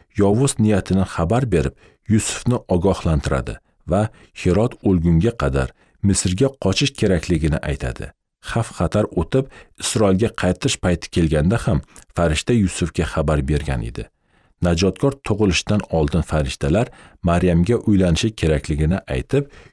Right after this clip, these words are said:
Yusufga maslahat beradilar. Demak, farishtalar biz iymonli insonlar uchun ham xizmatda bo'lar ekan.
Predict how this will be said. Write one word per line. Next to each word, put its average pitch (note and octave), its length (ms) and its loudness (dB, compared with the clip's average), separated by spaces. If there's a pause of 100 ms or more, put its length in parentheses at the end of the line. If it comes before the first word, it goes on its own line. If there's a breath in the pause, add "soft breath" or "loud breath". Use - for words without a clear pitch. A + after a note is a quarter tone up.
Yusufga F#2+ 540 -2
maslahat E2 680 -2
beradilar. B1 440 -4 (420)
Demak, F2 300 2
farishtalar E2 560 -2 (380 loud breath)
biz A#2 260 -2
iymonli F2+ 440 4 (100)
insonlar E2+ 580 0
uchun - 260 -4
ham C#2 240 -2 (380 loud breath)
xizmatda E2+ 560 0
bo'lar C#2+ 240 2
ekan. B1+ 280 -6